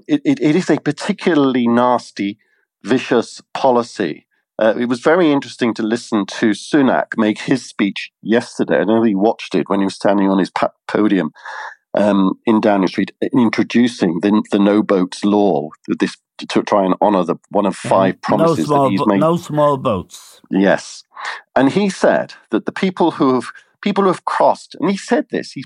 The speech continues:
Speaker 1: people who've crossed multiple countries and have the resources to pay the people smugglers across, to get them across the channel, can't be that desperate.
Speaker 2: Yes.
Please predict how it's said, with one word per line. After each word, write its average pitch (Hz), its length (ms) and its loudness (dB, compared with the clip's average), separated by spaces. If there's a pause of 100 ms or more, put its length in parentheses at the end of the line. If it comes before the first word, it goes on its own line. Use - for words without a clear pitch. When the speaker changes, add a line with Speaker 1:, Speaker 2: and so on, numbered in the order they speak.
(120)
Speaker 1:
people 202 220 -4
who've - 100 -14
crossed - 520 0
multiple 165 600 0
countries - 800 -4 (680)
and 101 380 0 (100)
have 98 300 0
the 107 100 -2
resources 131 600 -2
to - 100 -16
pay 131 380 0
the 127 80 -2
people - 400 -4
smugglers 98 500 -2
across, - 440 -4 (280)
to - 80 -14
get - 140 0
them 104 100 0
across - 320 -2
the - 100 -16
channel, 82 360 -2 (300)
can't - 320 -2
be 139 100 4
that - 240 2
desperate. - 640 -4 (320)
Speaker 2:
Yes. 104 420 -4